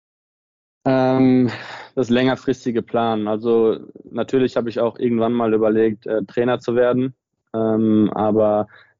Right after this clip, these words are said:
der, der Gedanke, ähm, ist relativ schnell, äh, verloschen. Also ich denke, eine meiner größten Stärken oder vielleicht meine größte Stärke ist, ähm, ja, längerfristig zu planen und, und was aufzubauen. Deswegen ist,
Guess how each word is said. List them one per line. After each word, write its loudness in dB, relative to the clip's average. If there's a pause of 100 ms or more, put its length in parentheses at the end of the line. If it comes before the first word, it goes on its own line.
(220)
der, 2
der 0
Gedanke, 0
ähm, -2
ist -8
relativ 0
schnell, 0 (400)
äh, -4
verloschen. -2
Also 0
ich -2 (680)
denke, 0 (320)
eine 0
meiner 0
größten -2
Stärken -2
oder 0
vielleicht -4
meine -2
größte -2
Stärke 0
ist, -4
ähm, 0 (100)
ja, 0
längerfristig -2
zu -2
planen -2
und, -4
und -4
was -2
aufzubauen. -2
Deswegen -2
ist, -6